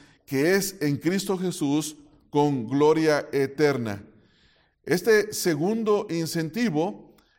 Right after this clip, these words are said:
el apóstol Pablo exhorta a Timoteo y se pone a sí mismo como uno que está ya a punto de terminar la carrera,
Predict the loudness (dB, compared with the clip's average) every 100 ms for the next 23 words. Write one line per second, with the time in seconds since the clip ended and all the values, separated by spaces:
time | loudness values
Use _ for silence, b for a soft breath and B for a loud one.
0 | -6 -2 0 0 0 0 0 -4 0 2
1 | 4 2 0 -2 -4 -4 2 0 2 2
2 | 2 0 -2 0 2 2 2 -2 -8 -20
3 | b b b b b b -4 0 -2 0
4 | 4 4 4 0 -2 -4 -2 -2 -2 -4
5 | -6 -4 0 2 2 2 0 -2 -4 -12
6 | -20 -6 -6 0 2 2 2 4 4 2
7 | -2 -2 -2 -2 0 -2 -2 -2 0 0
8 | 0 -2 0 0 2 2 0 -2